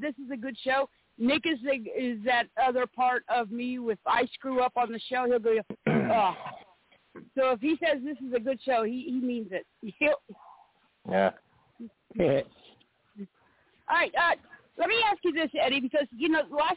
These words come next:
Speaker 1: time you were on the show, like you were talking about, we were talking about Hell Week, and that was your first movie. You've done so many more, and you still, you have not changed. Like, and that's for the better.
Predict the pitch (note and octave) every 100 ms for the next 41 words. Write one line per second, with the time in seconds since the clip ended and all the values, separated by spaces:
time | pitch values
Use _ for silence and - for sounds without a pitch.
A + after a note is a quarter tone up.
0 | - F4 D#4 D4+ C#4+ C#4+ - C#4 C4 C4
1 | C#4 C4+ C#4 C#4 C4 A#3 C4+ C4+ B3+ B3
2 | B3+ - B3 A#3 A3+ A3 C4 E4+ A#3+ F#3+
3 | G#3+ G#3 - _ _ - B3 B3 C#4+ A3
4 | C4 - B3+ B3+ B3+ D#4 D#4 G3 G3+ D#4
5 | B3+ C4 D#4 D4+ C4 - C#4 D4 C#4+ C4+
6 | C4+ C4+ C4 A#3+ C4 E4 G#3 A2+ - _
7 | _ _ - D#4 D4 C#4+ D#4 - _ _
8 | F4 F4+ C4 C4 D4 D4 C#4 D4 D#4 -
9 | - E4+ C4 F3+ - A#3+ B3+ - - C4+
10 | C#4 D4+ - - E4 C#4 A#3+ C4+ C#4 E3+
11 | A2+